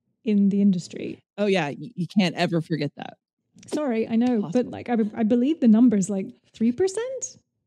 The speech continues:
Speaker 2: Oh,
Speaker 1: So
Speaker 2: that's, that's up from the last statistic I heard. That's super encouraging if it's
Speaker 1: Oh,
Speaker 2: three
Speaker 1: wow.
Speaker 2: instead of two. Yeah. It's not great out here. Yeah.
Speaker 1: No.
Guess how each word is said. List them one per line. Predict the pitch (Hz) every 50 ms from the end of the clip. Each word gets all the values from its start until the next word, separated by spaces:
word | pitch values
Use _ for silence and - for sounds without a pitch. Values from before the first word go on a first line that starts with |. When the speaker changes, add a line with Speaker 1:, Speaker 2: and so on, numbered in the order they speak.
| _ _ - -
Speaker 2:
Oh, | 226 285 339 294
Speaker 1:
So | 208
Speaker 2:
that's, | 175 214 262 - - -
that's | - - 180 196 196 - -
up | 165 185 185 -
from | - 196 165 165
the | 151
last | 151 156 151 165 - - - -
statistic | - 175 156 180 160 - - 156 -
I | 156 165
heard. | 175 151 139 -
That's | 143 147 - - - - - - -
super | - 208 190 - 185 156
encouraging | 156 151 147 170 185 175 143 135 143 - - - _ _ _ _ _ -
if | - 165 -
it's | 139 - -
Speaker 1:
Oh, | 294 311
Speaker 2:
three | 269 - 160 160 156
Speaker 1:
wow. | 147 143
Speaker 2:
instead | 143 151 - 190 151 143
of | 131 -
two. | - 190 147 143 143
Yeah. | 143 147 147 135 135 147 _ _ _ _ _ _ -
It's | 190 175 - - _ _ _ _ _ _ -
not | 180 180 -
great | 185 185 175
out | 170 143 151
here. | 165 143 139
Yeah. | 147 165 165 156 156 - _ _ _ _ _ _ _ -
Speaker 1:
No. | 196 190 196 240 311 359 311 208 - - 214